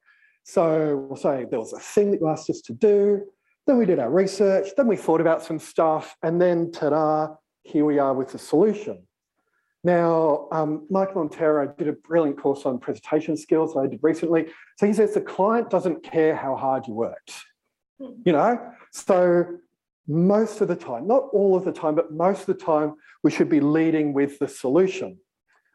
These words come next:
Um, so what I would say to you is actually ignore what I just said, because it's gonna be really, really hard for us not to write chronologically. So what I'd say do,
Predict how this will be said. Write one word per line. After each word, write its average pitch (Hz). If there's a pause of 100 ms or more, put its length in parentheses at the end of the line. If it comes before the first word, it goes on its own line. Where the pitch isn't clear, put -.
(200)
Um, 170
so 185
what 202
I 269
would 269
say 185
to 170
you 123
is 160 (760)
actually 240
ignore 170
what 165
I 156
just -
said, 127 (920)
because 185
it's 175
gonna 240
be 214
really, 190
really 165
hard 156
for 151
us -
not 156
to 147
write 143
chronologically. 120 (800)
So -
what 254
I'd 254
say 185
do, 160